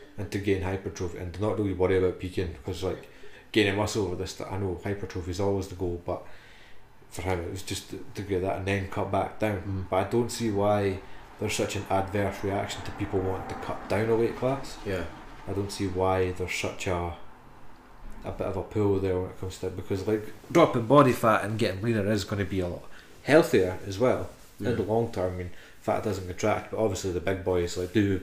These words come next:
Speaker 1: move big boy weight. But
Speaker 2: Yeah.
Speaker 1: um, that's always strange. I always just see it, so it's,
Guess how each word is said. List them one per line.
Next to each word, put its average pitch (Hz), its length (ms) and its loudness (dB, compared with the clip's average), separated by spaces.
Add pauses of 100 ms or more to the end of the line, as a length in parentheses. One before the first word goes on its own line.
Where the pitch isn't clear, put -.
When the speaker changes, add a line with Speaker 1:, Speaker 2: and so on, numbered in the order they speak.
Speaker 1:
move 95 320 -2
big 85 200 -6
boy 85 180 0
weight. - 380 0
But - 120 -4 (120)
Speaker 2:
Yeah. 80 180 0 (520)
Speaker 1:
um, 85 340 -4 (680)
that's - 280 -2
always 120 260 4
strange. 120 320 2
I - 20 6
always 117 220 6
just - 140 -2
see 107 180 0
it, - 180 -2
so 104 200 -4
it's, - 200 -10